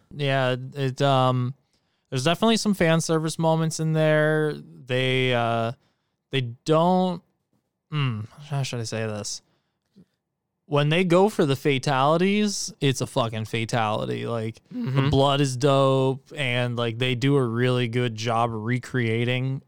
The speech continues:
Speaker 1: a lot of the characters', like, actual fatalities from the game.
Speaker 2: Yeah.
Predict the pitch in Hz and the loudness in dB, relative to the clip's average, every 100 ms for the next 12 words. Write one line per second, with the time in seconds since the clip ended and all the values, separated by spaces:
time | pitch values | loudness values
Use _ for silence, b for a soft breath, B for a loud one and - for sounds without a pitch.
0 | - 127 120 117 117 113 120 135 120 113 | -4 -2 2 2 0 -2 -6 -2 -2 -2
1 | 110 120 113 110 117 110 131 117 - 131 | -6 -6 -6 -4 -6 -6 -4 -4 -2 -2
2 | 117 117 117 117 113 117 113 123 113 110 | 0 -2 -4 -2 -2 -2 -4 -8 -8 -6
3 | 113 113 127 170 - _ _ - 113 98 | -6 -4 -2 -2 -6 _ _ -6 -2 -2